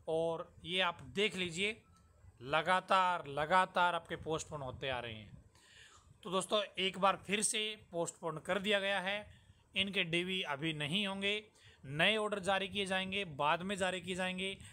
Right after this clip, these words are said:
ऐसा इस नोटिस में बताया गया है। दोस्तों सब सारी, जब सारी चीज़ें होनी शुरू हो गई है तो एडवर्टाइजमेंट बारह स्लैश दो हज़ार उन्नीस के बारे में इन, अ, कैंडिडेट के साथ ऐसा क्यों हो रहा, क्यों हो रहा है?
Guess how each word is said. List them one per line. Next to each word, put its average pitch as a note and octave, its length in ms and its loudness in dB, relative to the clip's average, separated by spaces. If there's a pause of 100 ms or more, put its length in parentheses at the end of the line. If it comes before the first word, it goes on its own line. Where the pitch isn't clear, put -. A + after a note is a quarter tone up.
(120)
ऐसा F#3 300 -2
इस F#3+ 200 -8
नोटिस C#3+ 320 -10
में D#3+ 80 -8
बताया C3 360 -4
गया A#2 180 -10
है। G#2+ 200 -12 (420)
दोस्तों G3 320 0
सब G3+ 220 -2
सारी, F#3+ 400 -2
जब F#3 380 -2 (220)
सारी G3+ 380 0
चीज़ें A3 260 -2
होनी F3 300 -4
शुरू F#3+ 280 -4
हो F#3 220 0
गई G#3 220 0
है D#3+ 540 -6 (120)
तो G3 340 -2
एडवर्टाइजमेंट A3+ 680 0
बारह F3 280 4
स्लैश G#3 400 -4
दो A#3 100 0
हज़ार F#3+ 120 0
उन्नीस G3+ 360 -2
के G#3 120 -4
बारे D#3+ 280 0
में F#3+ 180 -6 (340)
इन, B3 160 -6
अ, F#3 260 -4 (120)
कैंडिडेट G3 420 0
के G3+ 100 0
साथ G3 240 2
ऐसा E3+ 280 2
क्यों F#3+ 220 -2
हो E3 60 -2
रहा, D3 100 -6
क्यों G3+ 220 -2
हो E3 80 0
रहा G#2+ 160 -6
है? G2+ 120 -14